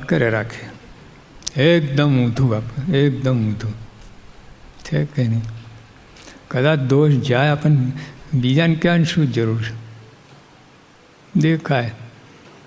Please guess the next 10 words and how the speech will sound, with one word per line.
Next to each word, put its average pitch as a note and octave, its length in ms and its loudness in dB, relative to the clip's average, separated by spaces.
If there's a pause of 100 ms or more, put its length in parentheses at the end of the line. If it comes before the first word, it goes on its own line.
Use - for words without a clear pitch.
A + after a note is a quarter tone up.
(680)
કેટલું D#3+ 360 2
ઊંધું B2+ 420 2
છે. B2 200 -2 (540)
અને C3 220 0
છાતી C3 500 0
બારે C#3 400 4
છે, C#3 220 -2
છાતી C3+ 460 0
ઠારે D3 380 0
છે. - 140 -10